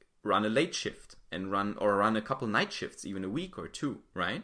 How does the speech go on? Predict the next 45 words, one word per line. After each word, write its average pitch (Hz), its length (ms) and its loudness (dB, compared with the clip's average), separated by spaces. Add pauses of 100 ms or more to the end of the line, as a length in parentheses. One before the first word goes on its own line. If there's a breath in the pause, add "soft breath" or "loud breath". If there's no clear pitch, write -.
(320 loud breath)
So - 140 0
what 180 200 0
would 185 140 -2
you 180 60 -2
tell 220 260 -2
them? 101 320 -10
You 113 80 -2
would 135 100 -2
probably 143 260 0
say, 139 340 -6 (760 loud breath)
"Uh, 127 260 -4
I 123 120 -4
know, 180 300 2
guys, 165 380 0
it's, - 240 -6
it's - 240 -2
hard 151 340 -2
to 131 80 -6
work 113 240 -4
at 92 140 -4
night, 135 440 2
and, 92 360 2 (120)
and 110 160 0
that's 117 240 -2
a, 101 440 0 (280)
I, 110 120 -6 (240)
I'm 107 120 -2
really 143 180 -2
sorry, 131 480 2
but 95 560 0 (200)
think 170 260 -4
of 156 160 0
the 117 80 0
mission 135 440 4
of 113 120 -6
the 104 80 -2
company 127 440 -2
that 107 200 -2
we 98 100 -4
have 107 460 6
to 113 80 -4
make 143 280 -4
the 143 80 -4
best 107 400 4
glass, 90 460 2